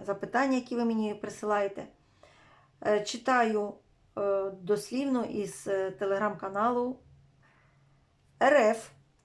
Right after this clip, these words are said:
хоче розірвати енергосистему України на дві великі частини та зробити їх некерованими.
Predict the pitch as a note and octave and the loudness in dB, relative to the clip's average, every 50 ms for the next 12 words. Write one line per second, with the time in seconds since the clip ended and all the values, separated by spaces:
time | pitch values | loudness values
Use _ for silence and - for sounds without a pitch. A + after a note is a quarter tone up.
0 | - A3 - - C#4+ D#4+ D#4 - C#4 B3 A3+ A3 G#3+ G#3+ G#3 G#3 A3+ A#3+ B3 B3 | -20 -8 -2 2 2 2 2 2 0 0 0 0 0 0 2 2 4 2 2 2
1 | - A#3 G#3+ A3 - A#3+ B3 A#3+ A3+ G#3+ G3+ G3 - - G3+ G3 - A#3 A3+ G#3+ | 0 -2 -4 -2 0 0 0 2 2 0 0 -2 -6 -10 -12 -8 -4 -2 -2 0
2 | G3+ G3 G3 F#3+ - G3+ G3+ G#3+ A#3 C#4 D4 C4 A#3+ A3 G#3+ G#3 G3+ G3+ A#3 C4 | -2 -4 -6 -4 -2 -2 0 0 0 0 0 0 0 0 0 -2 -2 -4 -4 -2
3 | B3+ A#3 G#3 A3 A#3+ A3+ - A3 - - A3+ G#3+ - - - G3+ F#3 F3 F3 E3+ | 0 0 0 0 -2 -4 -6 -8 -6 -6 -8 -8 -8 -6 -4 -4 -4 -4 -4 -4
4 | G#3 G3 G3 G#3 G#3 G#3 B3+ C4+ C4+ B3 A3 A3 G#3+ - - G#3 A#3 C4+ C4+ - | -4 -4 -2 -2 -4 -2 -4 -6 -4 -4 -4 -4 -4 -4 -4 0 0 0 0 0
5 | B3+ B3 A#3 A3+ G3+ F#3+ F#3+ F3+ F3+ F3 F3 - - | 0 2 4 4 4 4 2 0 -2 -6 -8 -8 -12